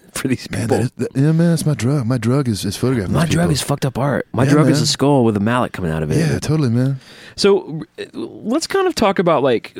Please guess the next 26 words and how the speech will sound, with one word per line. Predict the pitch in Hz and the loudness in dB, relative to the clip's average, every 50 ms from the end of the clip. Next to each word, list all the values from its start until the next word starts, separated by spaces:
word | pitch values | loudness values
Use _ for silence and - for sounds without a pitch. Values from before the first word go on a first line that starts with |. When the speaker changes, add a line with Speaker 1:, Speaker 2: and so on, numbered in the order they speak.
| - - - | -12 -10 -4
Speaker 1:
we've | - 156 151 151 | 0 0 0 2
been | 143 170 160 151 | 2 2 4 4
on, | 147 143 123 - | 4 4 2 2
obviously | - 139 156 147 160 156 - 143 | 2 2 4 4 2 2 2 2
the | 127 120 | 2 4
relevant | 117 117 117 120 113 110 110 | 4 4 4 4 4 4 2
information | 107 101 107 98 98 95 - - 92 | 2 2 2 2 2 2 2 0 -2
is | 85 - | 0 0
what | 98 95 | 0 0
he | 95 | 0
did | 95 90 | 0 -2
for | - 87 | -4 -4
Metallica, | 85 85 - 92 78 82 87 - 117 113 | -4 -4 -4 -4 -2 -2 -2 0 0 0
but | 110 123 | 2 2
he's | 143 147 175 | 0 2 2
also | 196 233 - 262 | 0 2 0 0
worked | 190 147 143 131 | 2 2 0 2
with | - 110 | 0 0
a | 104 | 2
lot | 104 104 | 2 2
of | 92 | 2
other | 92 87 87 | 0 -2 0
bands, | 85 90 87 90 87 - | 0 0 0 0 -2 0
Aerosmith, | - 107 110 107 104 - 110 110 104 104 - - | 2 4 4 4 2 2 0 2 2 0 0 0
Motley | 95 92 80 55 76 | -2 -2 0 -2 -6
Crue. | - - - 127 120 113 110 107 101 98 - | -4 -2 0 2 2 4 4 4 2 2 0